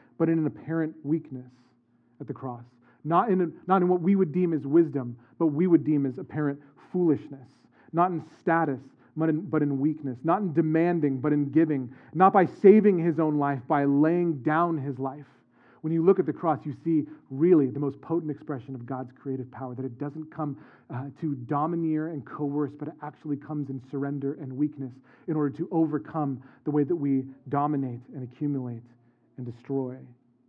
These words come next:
It's God's accomplishment, and because it's his power, he gets to give it freely.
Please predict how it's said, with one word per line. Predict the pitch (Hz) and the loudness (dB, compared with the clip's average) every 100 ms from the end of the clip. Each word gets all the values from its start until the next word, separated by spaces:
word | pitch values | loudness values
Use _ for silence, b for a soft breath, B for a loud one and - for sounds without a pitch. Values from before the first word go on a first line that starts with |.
| _ _ _ _ _ | _ _ _ _ _
It's | 147 127 | -8 -4
God's | 139 147 151 | 0 2 0
accomplishment, | 143 - 131 127 120 - 127 - b b _ _ _ | -4 -8 -10 -10 -12 -12 -14 -16 b b _ _ _
and | 151 | -4
because | 143 151 135 | -2 -2 -4
it's | 120 | -4
his | 156 143 | -4 -4
power, | - 135 143 123 123 - | -6 -6 -4 -6 -10 -12
he | |
gets | 143 143 | -6 -6
to | - | -6
give | 131 139 135 | -6 -4 -4
it | 127 - _ _ | -8 -16 _ _
freely. | 147 143 123 | -8 -6 -6